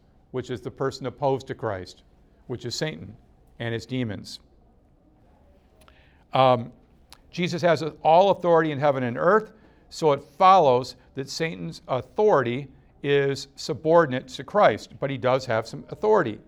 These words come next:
Now understand, God does not allow Satan to have dominion over the souls of believers, and we'll talk more about this next week.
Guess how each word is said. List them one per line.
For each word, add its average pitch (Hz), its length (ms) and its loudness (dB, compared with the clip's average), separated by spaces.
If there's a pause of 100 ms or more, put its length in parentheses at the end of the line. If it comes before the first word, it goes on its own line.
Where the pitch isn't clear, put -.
(400)
Now 147 60 -2
understand, 185 560 -6
God 190 280 6
does 208 160 -2
not 190 260 2
allow 160 480 4 (580)
Satan 170 500 -4
to 139 100 -2
have 147 220 0
dominion 143 640 -4
over 151 220 -2
the 139 120 -6
souls 165 380 0
of 151 120 -8
believers, 143 500 -6
and 127 80 -10
we'll 143 120 -6
talk 220 300 -4
more 214 240 -2
about 196 280 -2
this 156 200 -12
next 165 260 -8
week. 156 260 -10